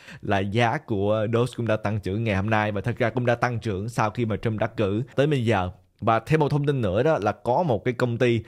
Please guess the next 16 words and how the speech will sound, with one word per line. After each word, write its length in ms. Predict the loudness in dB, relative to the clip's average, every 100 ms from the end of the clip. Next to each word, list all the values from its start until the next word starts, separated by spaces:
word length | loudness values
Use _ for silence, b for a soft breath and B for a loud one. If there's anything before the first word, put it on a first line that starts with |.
| B B
có 120 | 0
tên 260 | 2 2 2
là 100 | -2
Spirit 440 | -4 -2 0 0 -2 -12 0
Blockchain 420 | 2 2 -2 -2
Capital. 420 | 0 0 2 2 0 -2
Đây 120 | 0 0
là 60 |
công 340 | 0 0 0 0
ty 140 | 0
đầu 200 | 2 0 0
tư 180 | 0 0
tại 180 | -2 -2
Canada 520 | 0 2 2 2 2
các 120 | 0
bạn. 280 | -2 -2